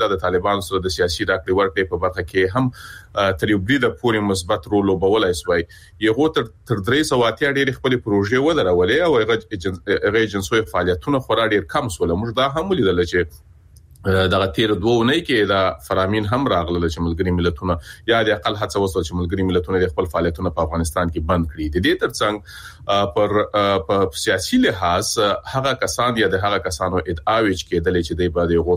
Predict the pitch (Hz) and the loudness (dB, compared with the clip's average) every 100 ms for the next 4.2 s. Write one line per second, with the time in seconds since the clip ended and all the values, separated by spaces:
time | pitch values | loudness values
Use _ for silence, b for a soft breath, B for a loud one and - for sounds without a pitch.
0 | 85 82 80 - - - - 90 85 101 | 0 -2 -4 -8 -16 -18 -6 -4 -2 0
1 | 110 117 185 127 95 92 92 - 104 104 | 0 0 0 0 0 0 -2 -2 -2 -2
2 | 101 95 98 98 90 87 92 87 85 85 | 0 2 2 0 -4 -4 0 0 2 2
3 | 82 85 85 80 87 95 90 90 85 87 | 0 0 -2 0 2 2 2 -2 -2 -2
4 | 85 | 0